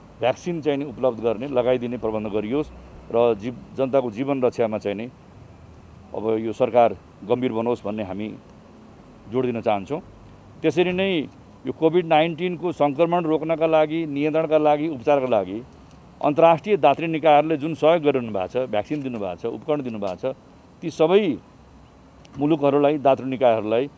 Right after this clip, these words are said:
नेपाली काङ्ग्रेसको यो संसदीय दलको कार्य समिति धन्यवाद दिन चाहन्छ र आगामी दिनमा पनि उहाँहरूले नेपाललाई यो सङ्क्रमणको चाहिँ नि, सङ्क्रमणसँग सामना गर्न, योसँग चाहिँ नि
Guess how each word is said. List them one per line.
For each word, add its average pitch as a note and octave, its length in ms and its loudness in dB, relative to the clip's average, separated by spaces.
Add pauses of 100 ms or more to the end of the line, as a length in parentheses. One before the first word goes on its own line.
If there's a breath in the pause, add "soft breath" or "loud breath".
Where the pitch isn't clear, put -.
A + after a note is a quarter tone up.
(300)
नेपाली C#3 340 2
काङ्ग्रेसको C#3+ 600 -2 (540)
यो B2+ 80 -4
संसदीय C#3+ 460 0
दलको C3+ 280 -2
कार्य C3 280 2
समिति C3 380 -6
धन्यवाद A#2+ 360 0
दिन C#3 160 -4
चाहन्छ C3+ 380 0 (720)
र - 60 0
आगामी D#3+ 400 4
दिनमा F#3 340 0
पनि D#3+ 200 0
उहाँहरूले C3+ 480 2 (480)
नेपाललाई D#3+ 640 4
यो D#3 140 0
सङ्क्रमणको D#3+ 720 0
चाहिँ D#3 220 0
नि, D#3 340 -2 (1200)
सङ्क्रमणसँग E3 640 2
सामना D#3+ 380 4
गर्न, C3 340 2
योसँग D#3 280 -2
चाहिँ D3 200 -2
नि C#3 100 -2